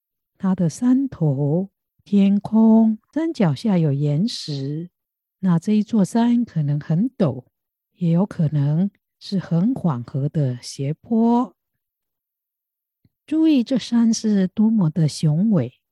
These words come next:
庄重和安稳的坐落着。不论是从远处看或从近处观察，它都非常的漂亮。也许山顶上有雪，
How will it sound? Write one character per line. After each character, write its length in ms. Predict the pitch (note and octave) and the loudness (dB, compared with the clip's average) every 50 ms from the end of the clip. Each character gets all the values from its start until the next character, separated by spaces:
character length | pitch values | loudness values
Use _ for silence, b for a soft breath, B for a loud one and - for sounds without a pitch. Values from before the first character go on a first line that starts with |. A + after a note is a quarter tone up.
| _ _ _ _ _ _ _ | _ _ _ _ _ _ _
庄 340 | - G3 G#3+ A3+ A3 A3+ A3+ | 0 2 2 4 4 2 0
重 380 | - - A3 F#3+ D#3 C3+ B2+ - _ _ | 0 0 0 0 0 -2 -6 -10 _ _
和 320 | - C#3+ C3+ C#3+ D#3 D#3+ - | -4 -2 0 0 -2 -2 -2
安 240 | - B3 B3+ B3+ C4+ | 0 2 2 2 4
稳 300 | B3+ G3+ D#3 C#3 B2 B2 | 4 2 2 2 0 -2
的 340 | - - D#3 D3 C3+ B2 A#2 - | -2 -2 0 0 0 -2 -6 -12
坐 220 | - - F#3 D3+ D3 | -8 -4 -2 -2 0
落 200 | E3+ E3 D3 A#2+ | 0 -2 -2 -2
着。 280 | - - C#3+ A2+ A#2+ _ _ _ _ _ _ _ _ _ _ _ _ _ _ _ _ _ _ _ _ _ _ _ _ _ _ _ _ _ _ _ _ _ _ _ _ _ _ _ _ _ | -4 -6 -8 -8 -8 _ _ _ _ _ _ _ _ _ _ _ _ _ _ _ _ _ _ _ _ _ _ _ _ _ _ _ _ _ _ _ _ _ _ _ _ _ _ _ _ _
不 120 | - F#3 F#3+ | -10 -6 -4
论 200 | A#3 A#3 G#3+ G#3 | -2 0 -2 -2
是 380 | - - G#3+ G#3+ G3+ G3 G3 | -2 -2 0 2 2 2 2
从 300 | - - G3 F#3 G#3+ C#4 | 0 0 2 2 2 2
远 260 | C4+ A#3 G3+ D3+ B2+ | 2 2 2 0 -2
处 180 | C3 - - A3 | -4 -4 -4 -4
看 440 | - - - A3 G3 F3+ F3 D#3+ D#3 | -4 -2 0 0 2 2 2 0 -2
或 160 | - G#3 F#3 | -2 -2 -2
从 320 | - - E3 D3+ D3+ F3+ | -2 0 0 0 0 0
近 260 | - - C4 B3 G3+ F#3+ | -2 0 0 0 0 0
处 220 | - - G#3+ E3+ | 0 -2 -2 -2
观 280 | - - G#3+ G#3+ A3+ A#3 | 0 0 0 2 2 0
察， 540 | - - - E3 C#3+ C3+ C#3 C#3+ D3+ E3+ - _ _ _ | -2 -2 -4 -4 -2 -2 -2 -2 -4 -6 -8 _ _ _
它 160 | - G3 F#3 | -6 -4 -4
都 180 | - - F3+ | -2 -2 -2
非 380 | E3 - - B3+ C4 C4 C#4 C#4 | -2 -2 0 0 2 2 2 0
常 460 | B3+ - - E3 C#3+ B2+ C3+ C#3+ D#3 - | -2 -2 -4 -4 -4 -2 -4 -6 -6 -4
的 280 | - E3+ C#3+ B2+ B2 B2 | -4 -2 -2 -4 -6 -8
漂 280 | - - - F#3 F3 F3+ | -12 -8 -4 -2 -2 0
亮。 320 | F3+ F#3+ F#3 D#3+ C3 C#3+ - _ _ _ _ _ _ _ _ _ _ _ _ _ _ _ _ _ _ _ _ _ _ _ _ _ _ _ _ _ _ _ _ _ | 0 0 0 -2 -2 -6 -12 _ _ _ _ _ _ _ _ _ _ _ _ _ _ _ _ _ _ _ _ _ _ _ _ _ _ _ _ _ _ _ _ _
也 180 | _ G3 F#3 A#3+ | _ -2 -2 -2
许 380 | A#3 - - F#3 E3 D#3 D#3+ F3+ | -2 -2 -4 -2 -2 0 0 -2
山 340 | F3 - A#3+ A#3+ C4+ D4 | -2 0 2 2 2 2
顶 240 | C#4 - F#3 D3+ C3+ | 0 -2 -2 -2 -2
上 380 | - - G#3 F#3+ F#3+ F3 E3 E3 | -2 -2 0 2 2 2 2 2
有 220 | D#3+ D3+ D#3 F#3+ | 2 2 0 0
雪， 320 | - - - - C#3 A#2+ | -2 -4 -4 -4 -4 -4